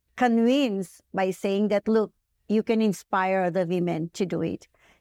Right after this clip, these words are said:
And I have really got that point from then on, that anything and everything I do, I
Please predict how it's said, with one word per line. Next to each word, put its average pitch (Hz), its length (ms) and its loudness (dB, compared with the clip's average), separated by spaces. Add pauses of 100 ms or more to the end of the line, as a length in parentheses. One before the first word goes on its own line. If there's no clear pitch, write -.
(120)
And 214 160 0
I 208 140 0
have 208 300 0 (160)
really 277 800 0 (180)
got 233 300 0
that 226 180 0 (160)
point 190 500 -2 (220)
from 202 320 -2
then 214 320 0
on, 170 400 -2 (320)
that 220 220 -2
anything 247 480 2
and 240 120 0
everything 202 460 -2
I 185 140 0
do, 175 540 -2 (400)
I 190 360 -2